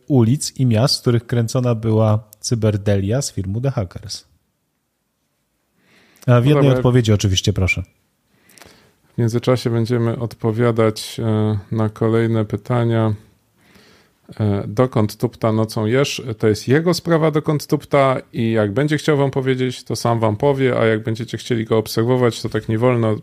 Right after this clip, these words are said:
Speaker 2: zachowajcie trochę przyzwoitości. Jesz też ma prawo do prywatności.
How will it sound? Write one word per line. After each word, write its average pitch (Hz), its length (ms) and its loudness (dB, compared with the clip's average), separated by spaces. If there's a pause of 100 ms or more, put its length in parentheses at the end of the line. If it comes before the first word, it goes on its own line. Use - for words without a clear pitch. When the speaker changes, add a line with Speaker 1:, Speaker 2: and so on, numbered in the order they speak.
Speaker 2:
zachowajcie 113 760 -2
trochę 107 360 -4
przyzwoitości. 107 960 -4 (180)
Jesz 139 280 0
też - 240 -2
ma 110 120 -2
prawo 104 320 -2
do 98 120 -2
prywatności. 98 840 -10